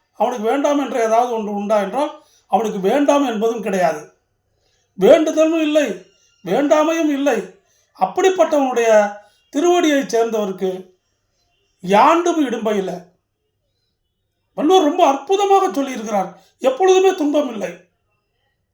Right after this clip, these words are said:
அது என்ன துன்பம் என்றால், பிறவி துன்பம். நரை, திரை, மூப்பு, பிணி, சாக்காடு, அத்தகைய துன்பங்கள்லாம் கிடையாது. யாருக்கு?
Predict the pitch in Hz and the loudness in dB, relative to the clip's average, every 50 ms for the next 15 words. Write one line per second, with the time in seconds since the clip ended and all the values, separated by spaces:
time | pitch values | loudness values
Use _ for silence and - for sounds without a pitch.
0 | _ _ _ _ _ 330 339 370 339 311 349 392 403 403 403 320 320 302 285 233 | _ _ _ _ _ 0 2 2 2 2 2 2 2 0 0 0 0 2 4 4
1 | 240 240 - - - _ _ _ _ _ _ _ _ _ _ _ _ _ _ _ | 4 2 -2 -8 -20 _ _ _ _ _ _ _ _ _ _ _ _ _ _ _
2 | _ _ _ _ _ _ _ _ _ _ _ _ 330 330 392 403 370 370 330 320 | _ _ _ _ _ _ _ _ _ _ _ _ 0 2 4 4 4 4 4 4
3 | 349 339 262 - 240 214 190 175 175 - - _ _ _ _ _ _ _ _ _ | 4 2 0 -2 -2 -2 -2 -4 -6 -8 -12 _ _ _ _ _ _ _ _ _
4 | _ _ _ _ _ _ _ _ _ _ _ _ _ _ _ _ _ _ _ _ | _ _ _ _ _ _ _ _ _ _ _ _ _ _ _ _ _ _ _ _
5 | _ - 226 240 247 262 254 247 202 190 233 240 247 254 247 226 220 233 247 196 | _ 4 6 6 6 6 4 0 0 -2 -2 0 -2 -2 -4 -4 -6 -6 -6 -8
6 | - 254 233 226 - 233 233 247 277 262 214 - - 226 247 - - 254 233 220 | -8 -8 -8 -6 -8 -6 -6 -4 -4 -4 -4 -2 2 2 2 2 4 4 2 2
7 | 202 214 220 220 - _ _ _ _ _ _ _ _ _ _ _ _ _ _ _ | 2 0 -4 -8 -12 _ _ _ _ _ _ _ _ _ _ _ _ _ _ _
8 | _ _ _ _ _ _ _ _ _ _ _ - - 359 370 381 381 349 330 311 | _ _ _ _ _ _ _ _ _ _ _ -4 -4 -2 2 4 4 6 6 4
9 | - 320 349 370 370 359 339 330 311 330 370 392 302 311 277 269 262 247 226 226 | 2 0 0 2 2 2 2 2 2 2 2 2 2 2 2 2 2 2 2 2
10 | 226 262 285 294 214 294 302 320 330 | 2 0 0 0 -2 -4 -4 -4 -6